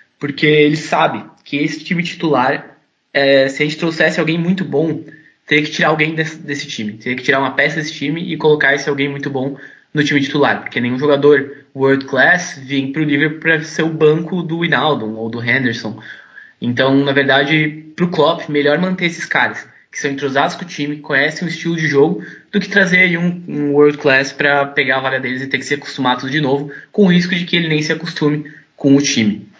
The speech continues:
É, e aí a gente foi surpreendido positivamente, no sentido de que o Liverpool continua jogando em alto nível, continua jogando em alto nível com o mesmo time, com o mesmo quatro três três,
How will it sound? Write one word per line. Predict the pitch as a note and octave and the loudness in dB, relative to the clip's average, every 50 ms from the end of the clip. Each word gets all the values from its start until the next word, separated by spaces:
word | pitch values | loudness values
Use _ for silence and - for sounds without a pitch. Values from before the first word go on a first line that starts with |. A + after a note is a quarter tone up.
| - - - - _ _ _ _ _ - | -20 -20 -20 -20 _ _ _ _ _ -10
É, | - G#2 G#2 G#2+ G#2 G#2+ G#2+ G#2+ G#2+ A2+ | -4 0 2 4 4 4 4 4 2 2
e | B2+ C#3 | 4 4
aí | C#3 C3+ C3+ C3+ C#3 D3 D3+ | 4 4 4 4 6 6 6
a | D3+ | 4
gente | D3+ D3+ - - | 4 0 -4 -4
foi | - F3+ E3+ D#3 | -2 0 0 0
surpreendido | D#3+ - - G3 F#3 G3 G3 F3 F3 G3 G#3+ A3+ G#3 | 0 0 0 2 4 4 4 4 4 2 2 0 0
positivamente, | - - - - F#3+ G3 F3 E3+ - - E3+ D#3+ D#3 D3+ D3+ F3 A3 A#3+ - - D#3 | -4 -6 -4 2 2 4 4 2 0 0 -2 0 2 2 2 2 0 -2 -4 -4 -6
no | D3 D3 | -6 -4
sentido | - D3 D3 - E3 D#3 | -4 -4 -4 -2 -2 -2
de | D#3+ D#3+ E3+ | 0 -2 -2
que | D#3+ D#3+ - F3+ | -2 -2 0 2
o | F3 | 4
Liverpool | E3 E3 E3+ F3 F3+ F3 F#3 F3+ | 4 4 4 2 2 0 0 0
continua | - F#3 F3+ - - F#3 F3+ F#3+ G#3+ | 0 0 0 2 4 4 6 6 6
jogando | G#3 G#3 F#3+ G3 G3 | 6 4 2 2 2
em | G3 G3 | 2 2
alto | F#3 F#3+ F#3+ G#3 | 0 0 0 2
nível, | G3+ G3+ G3 D3 C#3 C#3 C#3 - - - - - _ _ | 2 2 2 0 -2 -8 -10 -12 -18 -20 -20 -20 _ _
continua | - E3 D3+ D3+ D3+ D3+ | -4 -4 -4 -2 -2 -2
jogando | D3+ D3+ D3+ D3+ | 0 0 0 0
em | D#3 D#3 | 2 0
alto | D3+ D3+ D#3+ | 0 0 0
nível | E3 D#3+ D#3+ D#3+ | 0 0 0 2
com | - F#3 | 2 4
o | E3+ | 4
mesmo | D#3+ E3+ E3+ F#3 F#3 | 6 4 4 2 -2
time, | - - - - E3+ G3+ G3+ - - - - _ | -2 0 0 2 2 0 -2 -4 -12 -18 -20 _
com | - - A#3+ | -2 2 4
o | |
mesmo | G3 E3 D3 D#3 D#3 | 4 4 4 2 0
quatro | D#3 D#3+ D3+ D#3 - D#3+ | 0 0 0 0 -2 -6
três | D3+ D#3+ E3 E3+ - | -6 -6 -6 -6 -4
três, | - D#3+ D#3 D#3 - - - - | -2 0 0 0 -2 -4 -8 -14